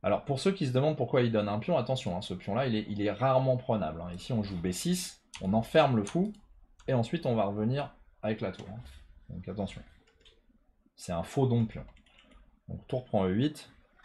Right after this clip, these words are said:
dame prend E huit, fou prend G sept,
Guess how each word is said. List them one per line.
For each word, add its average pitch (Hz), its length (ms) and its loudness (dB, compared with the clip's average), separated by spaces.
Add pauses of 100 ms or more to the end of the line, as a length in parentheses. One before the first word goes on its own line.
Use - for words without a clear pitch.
(920)
dame 117 240 4
prend 104 220 0
E 82 40 -2
huit, 127 440 -4 (1900)
fou - 220 -2
prend 139 260 2
G 98 140 0
sept, - 520 0